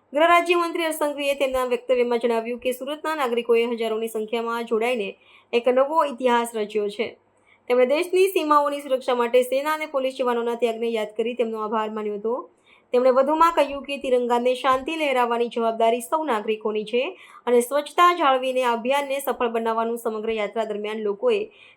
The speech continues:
ભારત માતા કી જયના નારા લગાવી વાતાવરણને દેશભક્તિના રંગે રંગી દીધું હતું.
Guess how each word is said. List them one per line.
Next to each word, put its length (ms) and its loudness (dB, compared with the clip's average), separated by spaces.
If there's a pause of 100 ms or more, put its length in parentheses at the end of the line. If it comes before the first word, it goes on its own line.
ભારત 380 8
માતા 280 4
કી 120 -6
જયના 300 2
નારા 220 0
લગાવી 400 -2
વાતાવરણને 720 2
દેશભક્તિના 600 -2
રંગે 320 0
રંગી 260 -2
દીધું 280 2
હતું. 260 -4